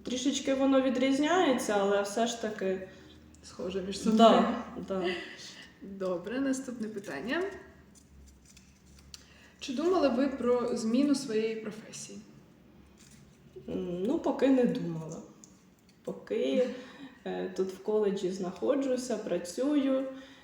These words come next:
Speaker 1: е, і ну, так ще життя не змусило задуматися.
Speaker 2: А хотіли б піти, наприклад,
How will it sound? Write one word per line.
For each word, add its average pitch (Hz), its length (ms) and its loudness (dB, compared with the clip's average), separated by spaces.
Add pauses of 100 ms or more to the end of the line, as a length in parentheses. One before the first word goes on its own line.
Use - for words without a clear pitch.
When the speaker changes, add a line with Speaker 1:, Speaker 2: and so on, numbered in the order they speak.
(220)
Speaker 1:
е, 196 340 -2 (140)
і 202 540 0 (720)
ну, 214 220 -2
так 214 180 -2
ще 190 280 -4 (160)
життя 240 400 4
не 240 140 6
змусило 196 600 -2
задуматися. - 840 -8 (340)
Speaker 2:
А 233 100 -2 (300)
хотіли 247 460 -2
б - 140 -8
піти, 220 220 -8
наприклад, 202 500 -6